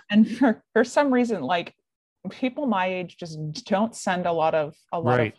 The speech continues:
Speaker 1: hard copy mail.
Speaker 2: Yes.
Speaker 1: I guess in my head, I thought stamps were still, like, ten cents a stamp. Like, I
Speaker 2: Okay.
Speaker 1: just thought that that was how much stamps were.
Speaker 2: Yeah.
Speaker 1: They're, like, more than a dollar a stamp.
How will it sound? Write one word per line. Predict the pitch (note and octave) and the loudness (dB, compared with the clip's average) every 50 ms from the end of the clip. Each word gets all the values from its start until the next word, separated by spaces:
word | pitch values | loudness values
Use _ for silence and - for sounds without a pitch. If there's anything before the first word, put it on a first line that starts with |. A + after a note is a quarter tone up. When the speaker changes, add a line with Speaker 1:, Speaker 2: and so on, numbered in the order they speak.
| _ | _
Speaker 1:
hard | - G#3 G#3 G#3 G3+ G3+ | 2 4 4 4 4 0
copy | - - F3+ E3+ E3 - F3 D#3 | -4 -4 -2 -2 -2 -4 -6 -8
mail. | D3+ D#3 D3+ D3+ D3+ - - - - - - | -8 -6 -6 -6 -6 -6 -6 -8 -10 -12 -8
Speaker 2:
Yes. | A2 G#2+ G2 F#2+ F#2+ - - - - | -6 -4 -4 -4 -6 -10 -10 -2 2
Speaker 1:
I | B3 D#4+ F4+ | 2 2 2
guess | - - E4 F#4 F4+ - | 2 0 0 0 0 -4
in | E4 D#4 | -4 -2
my | C4+ A#3+ G#3+ | 2 2 2
head, | A3 A3+ A#3 A#3+ A3+ | 2 2 0 0 2
I | A3+ A3 | 0 0
thought | G#3 - G3+ F#3+ E3+ - | -2 -2 -2 -2 -2 -4
stamps | - - - F3+ F3 - C#3+ - - | -8 -12 -10 -8 -8 -8 -10 -10 -10
were | F3+ | -10
still, | E3+ - - F#3+ F3 | -10 -6 -4 -2 0
like, | E3+ D#3+ D#3+ - | 0 0 0 -2
ten | - - D#3+ D#3+ | -12 -10 -10 -10
cents | - - - - - - | -10 -10 -12 -12 -10 -12
a | - | -14
stamp. | - - - D3 - - - - | -12 -10 -8 -8 -8 -8 -6 -2
Like, | - A2 A2+ | -2 0 0
I | D3 D#3+ | 0 0
Speaker 2:
Okay. | C#3 A2+ A2 A#2+ | 0 0 0 -2
Speaker 1:
just | - - - - - | -4 -6 -18 -10 0
thought | - F3+ E3+ E3 F3 F3 - - | 2 4 4 4 4 2 2 2
that | F#3 F3 E3 - | 0 0 0 0
that | - D#3+ D3+ D3 D#3 D#3 C#3 - _ _ - - G#3+ - | -2 -2 0 0 0 0 -2 -4 _ _ -12 -12 -12 -10
was | E3+ E3 D#3 D#3 D#3 D#3 - | -8 -6 -4 -4 -4 -6 -8
how | - F3+ F#3 E3+ | -4 -2 -2 0
much | E3+ E3 D#3+ - | 0 -2 -4 -4
stamps | - - F3 D#3+ E3+ G3+ - - | -6 -6 -4 -4 -4 -4 -6 -6
were. | A3 A3 A3+ B3+ C#4 D4+ - - - - | -4 -2 0 0 -2 -4 -6 -12 -6 -2
Speaker 2:
Yeah. | A2+ A#2 B2 A#2+ A2 - | 0 0 2 0 0 -2
Speaker 1:
They're, | G#4 B4 | 0 2
like, | C#5 C#5+ C5 E4+ | 2 2 2 0
more | D4+ C#4+ C#4 C#4+ | 0 2 2 2
than | D4+ D#4 | 4 2
a | D#4 D4+ | 2 2
dollar | A#3 A#3+ G#3 G3+ G#3 G#3+ G#3+ G#3+ | 2 4 4 4 4 2 2 0
a | A3+ | -2
stamp. | A#3 - - F#3 E3 D#3+ C#3 - - | -4 -6 -8 -6 -6 -6 -6 -10 -14